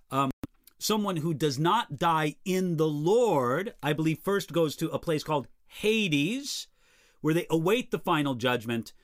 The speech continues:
and then after the final judgment, they go fire or Gehenna. So, yeah, Andrea asks this question. In John chapter six, verse sixteen, why did the disciples leave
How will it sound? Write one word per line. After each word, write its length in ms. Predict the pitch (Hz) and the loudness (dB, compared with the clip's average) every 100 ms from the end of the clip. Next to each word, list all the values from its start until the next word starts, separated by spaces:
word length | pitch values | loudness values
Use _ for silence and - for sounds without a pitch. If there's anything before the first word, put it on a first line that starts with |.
| - _ - | -20 _ -4
and 140 | 151 | -2
then 100 | 147 147 | 0 2
after 320 | 160 165 165 | 0 0 -4
the 80 | 143 | -2
final 320 | 147 131 120 | -2 -2 -2
judgment, 400 | 117 110 117 117 | -2 -4 -4 -4
they 100 | 120 | -2
go 120 | 120 | 0
fire 240 | 123 113 | 0 -2
or 280 | 113 113 104 | -4 -6 -6
Gehenna. 600 | 95 110 101 98 78 - _ _ _ _ _ - | -6 -8 -8 -10 -12 -16 _ _ _ _ _ -20
So, 220 | - - - | -16 -6 0
yeah, 260 | 143 180 160 - | 0 0 -6 -8
Andrea 420 | 127 135 160 165 | -6 -2 0 0
asks 240 | 147 143 - | 0 -2 -2
this 140 | 165 | -4
question. 440 | - 139 - 185 226 _ - _ - - | -2 -2 -4 -8 -10 _ -20 _ -10 -2
In 160 | 208 | -2
John 320 | 151 294 339 262 | -2 -2 -2 0
chapter 320 | 247 226 170 | -2 0 0
six, 760 | - - 190 156 - - - - | 0 2 2 0 -4 -6 -6 -10
verse 420 | 117 165 170 - - | -2 0 0 -2 -6
sixteen, 880 | - 233 226 - - 127 104 117 151 _ _ _ - | -4 -2 -2 -6 -4 -2 -2 -4 -8 _ _ _ -12
why 640 | 135 160 226 269 285 277 | -2 0 2 2 0 -2
did 280 | 156 208 175 | -2 -2 0
the 80 | 196 | -2
disciples 880 | 175 - 170 160 151 139 127 131 - - | -2 -2 0 0 0 -2 0 -2 -6 -8
leave 1040 | 131 139 180 220 196 127 110 117 202 | -6 -2 0 2 2 0 -2 -6 -8